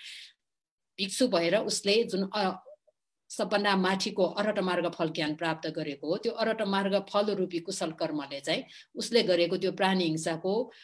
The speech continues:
अ, अकुशल कर्मलाई फल दिन नसक्ने गरिकन काटिदिएको भयो। अ, यस्तोलाई चाहिँ के भन्छ? उपघातक कर्म भनेर भनिन्छ। त्यसरी पूर्ण रूपमा फलै दिन नसक्ने गरिकन काटिदिने। देवदत्त पनि,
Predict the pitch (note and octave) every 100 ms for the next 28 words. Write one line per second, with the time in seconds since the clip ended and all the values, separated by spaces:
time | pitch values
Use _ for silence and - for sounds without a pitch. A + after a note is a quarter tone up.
0 | - D#3+ E3 E3 F3 G3 F#3+ F#3+ E3 E3+
1 | E3 D#3+ F3+ - A3 G#3+ F3 E3+ D#3+ E3
2 | F#3 G3 F#3 E3 D#3 D3 C#3+ D#3 F#3+ C4
3 | - _ F#3+ F#3+ F3 D#3+ D3 C#3 C#3 B2+
4 | - - _ _ _ _ _ _ _ _
5 | _ _ _ - F3 E3+ G3+ A#3 G#3 F3
6 | E3+ E3+ E3+ D#3 C#3+ B3 D4+ - G3+ A3
7 | G3+ E3 D#3 E3 G3 C4+ - - - G#3
8 | F#3+ E3 E3 F#3+ D#3+ C#3 C3 C#3+ D3+ D#3+
9 | D#3 E3+ F3+ E3+ A3 A#3 A#3 G3+ G3 F#3+
10 | F#3 - G3 G#3 G#3 E3 E3 F#3+ F#3+ F#3+
11 | F3+ E3+ D#3 D3+ D#3+ E3+ G3 F#3+ E3+ D#3+
12 | D3 - C#3+ F#3 G3+ G3 G3 F#3+ G3 G#3+
13 | A3+